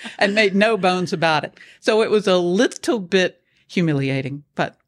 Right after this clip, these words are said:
it's okay. I got to argue in front of Sandra Day O'Connor. So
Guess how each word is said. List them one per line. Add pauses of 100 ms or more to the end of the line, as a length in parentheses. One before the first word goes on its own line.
(200)
it's
okay.
I
got
to
argue
in
front
of
Sandra
Day
O'Connor.
So